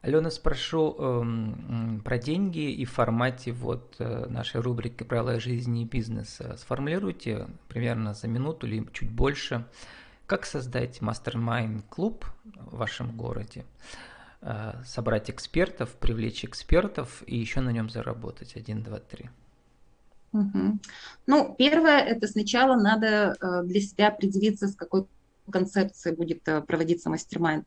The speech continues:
Speaker 2: потому что они могут быть тематическими на какие-то конкретные темы, либо они могут быть общие.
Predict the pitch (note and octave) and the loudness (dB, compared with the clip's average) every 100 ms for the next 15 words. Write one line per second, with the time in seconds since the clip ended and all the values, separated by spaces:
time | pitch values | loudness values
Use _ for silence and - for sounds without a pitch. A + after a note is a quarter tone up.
0 | _ E3+ F3 - F#3 G3+ F#3+ F3+ - E3+ | _ 0 0 2 8 10 10 8 0 -4
1 | - F3 E3 B3+ B3 C#4+ - D#4+ E4 - | -2 -4 -2 -4 -2 -2 2 4 4 2
2 | A#3 A#3 A3 G#3 G3+ G3+ G3+ G#3 G3+ G3+ | 0 2 0 0 4 6 8 6 4 4
3 | F#3+ - F3+ F3+ F#3+ A#3+ G#3 F#3+ G3 G3 | 0 2 0 2 4 4 4 6 6 6
4 | G3 F3+ F#3+ - F3 F3 - - C#3+ | 4 0 -6 -4 0 0 -2 -4 -4